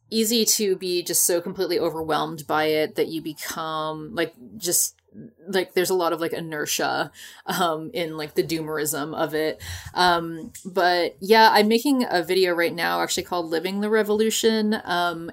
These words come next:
and I think that, you know, <sighs> I don't know, like, it is such a, like you said, just an overwhelming, um, proposition, this idea of <laughs> trying to have this global revolution.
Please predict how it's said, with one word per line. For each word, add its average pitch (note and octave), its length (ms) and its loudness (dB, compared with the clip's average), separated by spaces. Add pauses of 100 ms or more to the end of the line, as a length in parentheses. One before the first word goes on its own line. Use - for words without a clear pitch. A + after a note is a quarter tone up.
and E3+ 600 -4 (440)
I G3 140 0
think A3+ 580 2
that, E3 600 4 (120)
you F#3+ 160 -6
know, E3 400 -2 (260)
<sighs> - 280 -14
I F3 100 -8
don't F#3 120 -2
know, E3 160 0
like, F3+ 180 2
it G3 160 6
is G#3+ 120 6
such G3+ 220 -2
a, E3 380 0
like F3 160 -8
you F3 80 -6
said, D#3 240 -4
just D#3+ 160 -8
an F3 100 -10
overwhelming, D#3 800 -8 (500)
um, E3 480 -6
proposition, E3+ 880 -2
this D#3+ 160 -6
idea D#3+ 560 -4
of D#3 400 -4
<laughs> - 80 -18
trying F#3 300 0
to F#3 80 4
have E3+ 320 2
this F3 160 -2
global E3+ 340 -2
revolution. E3 800 -4